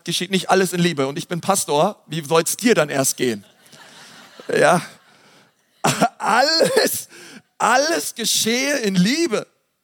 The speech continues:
Und ich sag, "Herr Jesus, ich brauch mehr Liebe." Also ganz oft, ja, ich im Auto unterwegs bin, ich manche, manche Leute, ja, "Oh Herr."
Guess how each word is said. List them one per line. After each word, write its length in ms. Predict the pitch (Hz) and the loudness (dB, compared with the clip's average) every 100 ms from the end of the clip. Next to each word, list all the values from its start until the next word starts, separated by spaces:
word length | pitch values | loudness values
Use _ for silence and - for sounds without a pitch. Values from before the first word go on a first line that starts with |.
| _ _ _ _ _ - | _ _ _ _ _ -8
Und 80 | |
ich 60 | 147 | -2
sag, 140 | 165 | 0
"Herr 80 | 165 | 0
Jesus, 480 | 165 185 214 147 135 | 0 0 0 -4 -10
ich 140 | 151 | -12
brauch 300 | - 165 190 | -2 0 0
mehr 180 | 170 190 | 0 2
Liebe." 340 | 190 233 170 - _ _ _ _ | 2 2 -4 -12 _ _ _ _
Also 240 | - 156 160 | 0 0 2
ganz 260 | 175 180 | -2 0
oft, 300 | - 185 - | 0 -2 -2
ja, 340 | 143 151 180 - _ _ _ _ _ _ _ _ _ - | 0 2 0 -6 _ _ _ _ _ _ _ _ _ -18
ich 120 | - | -12
im 160 | 139 | -6
Auto 260 | - 180 190 | 0 2 2
unterwegs 460 | 180 170 175 - - | 0 2 0 -2 -4
bin, 480 | 175 170 175 180 - _ _ _ _ _ - - _ - | -2 -2 -4 -12 -16 _ _ _ _ _ -20 -20 _ -12
ich 100 | 131 | -2
manche, 480 | 139 151 160 151 143 | 0 0 0 0 0
manche 280 | 147 151 | -2 2
Leute, 480 | 151 151 170 170 165 | 4 4 2 0 -2
ja, 400 | 139 143 156 156 | 2 2 2 -2
"Oh 300 | - 139 143 | -2 0 0
Herr." 480 | 147 151 151 131 - | 0 -2 0 -2 -6